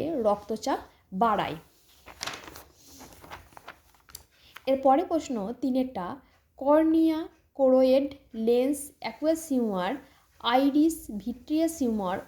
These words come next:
অক্ষিগোলকের এই অংশগুলোর মধ্যে কয়টি অক্ষিগোলকের প্রতিসারক মাধ্যম? এখানে উত্তরটা হবে ক্ষয়ের চারটি।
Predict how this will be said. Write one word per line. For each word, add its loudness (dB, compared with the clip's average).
অক্ষিগোলকের 2
এই 6
অংশগুলোর 0
মধ্যে 0
কয়টি 2
অক্ষিগোলকের -2
প্রতিসারক -6
মাধ্যম? -4
এখানে -2
উত্তরটা -4
হবে 0
ক্ষয়ের 2
চারটি। -4